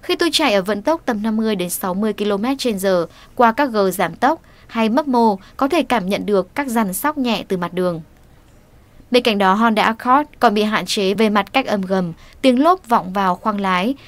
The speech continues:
khi chạy từ tám mươi ki-lô-mét trên giờ không mấy dễ chịu, nhất là với người ngồi sau. Để cải thiện vấn đề này, người dùng sau khi mua xe có thể nâng cấp loại lốp xe khác êm ái hơn và cân nhắc bổ sung thêm các vật liệu cách âm cho sàn xe.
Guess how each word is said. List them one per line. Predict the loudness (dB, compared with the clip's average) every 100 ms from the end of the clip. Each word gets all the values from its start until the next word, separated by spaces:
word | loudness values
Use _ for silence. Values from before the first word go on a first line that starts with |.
| -8
khi | -4 0
chạy | -2
từ | -2 -2
tám | -2 0 0
mươi | 0
ki-lô-mét | 0 0 0 0
trên | 0 0
giờ | 2 0 0
không | -2 -4
mấy | -4
dễ | -4 -4
chịu, | -4 -4 -6 -16 -20 -20 0
nhất | 2 4
là | 4
với | 2 0
người | 0 0
ngồi | -2 -2
sau. | 0 0 0 -8 -20 -20 -20 -10 2
Để | 4
cải | 6
thiện | 6 4
vấn | 4 2
đề | 2
này, | 2 0 -4 -8 0
người | 2
dùng | 4 4
sau | 2 -2
khi | 0
mua | 2 2
xe | 2 0 0
có | 0
thể | -2
nâng | 0 -2 0
cấp | -2 -2
loại | -4 -2
lốp | -2 -2
xe | -6
khác | -2 -2 -2
êm | -2 -2
ái | -2 -2
hơn | 0 0 -2 -8 -4
và | 0
cân | 4 4
nhắc | 2 0
bổ | -2
sung | -2 -4 -2
thêm | 0 0 0
các | -2
vật | 0 -2
liệu | -2
cách | -4 -2
âm | -2 -2
cho | -4 -4
sàn | -4 -4
xe. | -4 -4 -4